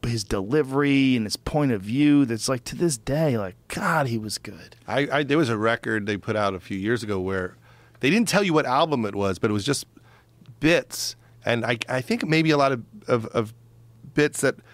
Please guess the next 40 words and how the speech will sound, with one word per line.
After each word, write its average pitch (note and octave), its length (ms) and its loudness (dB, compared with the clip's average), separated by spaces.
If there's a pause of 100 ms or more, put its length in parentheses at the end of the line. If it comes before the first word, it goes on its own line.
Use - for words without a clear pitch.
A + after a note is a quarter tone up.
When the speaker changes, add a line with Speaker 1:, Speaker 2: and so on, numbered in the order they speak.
(220)
Speaker 2:
were B2+ 120 2
recorded D#3 680 2
when C3 120 4
he C3 60 2
recorded F#3 560 2
an C3+ 100 2
album B2 320 2
but G#2+ 120 0
didn't A#2 300 0
make D#3 300 -2
the F2+ 160 -8
album. D2+ 320 -10 (160)
Like, G#2+ 180 -6
it - 20 0
was A2+ 140 -2
just, - 320 -6 (360)
it A#2+ 160 0
was, A#2+ 240 0
it - 120 0
was, A2+ 240 2
uh, G2 440 2
in A#2+ 260 2
eras, C#3+ 420 2
like F#2+ 160 -4
seventies, C3+ 600 -2
eighties, B2 460 0
nineties. A2+ 520 0
And G2 160 -4 (840)
when A#2+ 220 -4
you C3 100 0
listen D3 320 -4
to G#2+ 60 -4
his A2 120 -6
stuff - 180 -2
from F#2 100 -10
the F2 80 -10
seventies, C#3 480 -4
it's - 180 -10
so - 560 -2
militant. A#2+ 800 -4